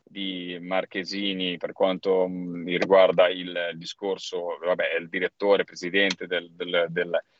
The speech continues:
consorzio di Scardo Vario, Luigino, e, eh, ci, era pronta una manifestazione, c'è da dire, anche dei nostri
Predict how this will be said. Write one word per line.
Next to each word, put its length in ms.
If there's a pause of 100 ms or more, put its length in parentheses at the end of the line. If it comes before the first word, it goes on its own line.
(100)
consorzio 520
di 60
Scardo 420
Vario, 400
Luigino, 640 (280)
e, 1000
eh, 540 (460)
ci, 200
era 260
pronta 460
una 200
manifestazione, 720
c'è 160
da 120
dire, 380
anche 400
dei 180
nostri 500